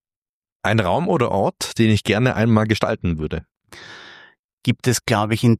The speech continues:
Speaker 2: der Form nicht. Für mich ist jeder Raum für sich ein wichtiger Gestaltungsbereich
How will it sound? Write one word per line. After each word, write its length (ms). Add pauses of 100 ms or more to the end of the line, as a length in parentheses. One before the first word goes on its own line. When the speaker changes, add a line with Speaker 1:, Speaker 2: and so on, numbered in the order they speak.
Speaker 2:
der 200
Form 320
nicht. 300
Für 140
mich 400
ist 240 (140)
jeder 680 (140)
Raum 680 (240)
für 240
sich 460 (300)
ein 180
wichtiger 600
Gestaltungsbereich 1600